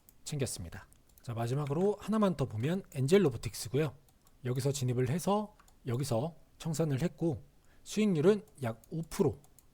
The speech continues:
정도 수익을 봤습니다. 거의 모든 매매법을 이 검색기를 통해서 종목을 뽑아내고 있는 만큼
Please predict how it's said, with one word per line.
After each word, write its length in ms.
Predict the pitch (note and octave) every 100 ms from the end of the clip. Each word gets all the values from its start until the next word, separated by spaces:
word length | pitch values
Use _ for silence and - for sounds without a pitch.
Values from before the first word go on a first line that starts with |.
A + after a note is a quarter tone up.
| -
정도 460 | - G#2+ D3 F#3+ -
수익을 340 | - D3+ D#3
봤습니다. 580 | - A2+ - G#2+ F#2 F2+ - - -
거의 300 | - D#3+ A3
모든 420 | F3 A#2+ F3+ B3 C#3+
매매법을 760 | B2+ G3 - E3 D#3+ E3 G#2 - -
이 160 | D3 F3+
검색기를 640 | - C3+ E3 A3+ G#3+ F#3+
통해서 420 | F#3 G3 F#3 F3
종목을 380 | E3+ C3+ D3+ D#3
뽑아내고 420 | D3 A3+ G#3 F#3+
있는 220 | C3 C3 B2+
만큼 440 | G2+ - D3